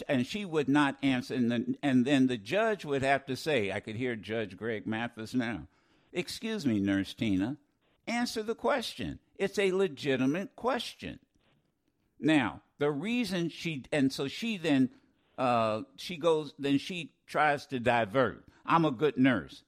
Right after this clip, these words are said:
That's not, we didn't ask you if you were a good nurse. We assume you are. Uh, uh, "I don't this and I," no, the question is,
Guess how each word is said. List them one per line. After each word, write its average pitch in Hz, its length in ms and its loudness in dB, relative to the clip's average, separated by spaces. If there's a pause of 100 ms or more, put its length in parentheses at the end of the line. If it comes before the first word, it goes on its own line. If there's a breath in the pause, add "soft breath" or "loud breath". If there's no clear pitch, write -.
(140)
That's 147 240 -4
not, 175 360 -8
we 160 120 -8
didn't 190 200 -6
ask 170 240 -8
you 151 80 -8
if 139 120 -12
you 131 120 -2
were 110 100 -2
a 104 60 -4
good 95 240 -6
nurse. 98 480 -4
We 131 160 -2
assume 147 360 -2
you 151 160 -2
are. 147 300 -2 (420 soft breath)
Uh, 127 560 4 (680 soft breath)
uh, 110 460 0 (100)
"I 156 260 2
don't 156 280 0 (120)
this 151 280 -2
and 131 180 2
I," - 100 0
no, 120 340 0
the 139 140 -4
question 160 640 0
is, 95 480 -4